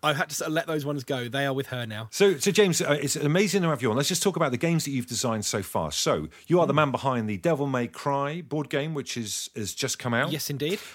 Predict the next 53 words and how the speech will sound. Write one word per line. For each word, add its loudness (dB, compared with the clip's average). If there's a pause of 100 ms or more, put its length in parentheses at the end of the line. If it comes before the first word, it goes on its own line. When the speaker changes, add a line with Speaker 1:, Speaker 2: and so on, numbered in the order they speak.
(120)
Speaker 2:
Um, 0
Speaker 1:
Yep. -4 (120)
Speaker 2:
uh, -2
Hellboy, 2 (140)
the, -4
the -6
board -2
game, -4
uh, -6 (140)
of, -12 (160)
you -12
know, -6
based -2
on -2
the -4
comic 0
Speaker 1:
Yep. -6
Speaker 2:
books -8
and -6
then -6
the -6
movie -4
and -4
everything -8
as -10
well. -4 (180)
And 0
then 2
you 2
are 2
the -4
co-designer -2
of, -4
of -8
one 0
of 0
my 0
current -2
favourite -6
games, -6
which -10
is -8
Blitz -6
Bowl, -4
which -10
is -8
a, -6
uh, -10
spin-off -4 (100)
of -6
Blood -2
Bowl. -6
So -2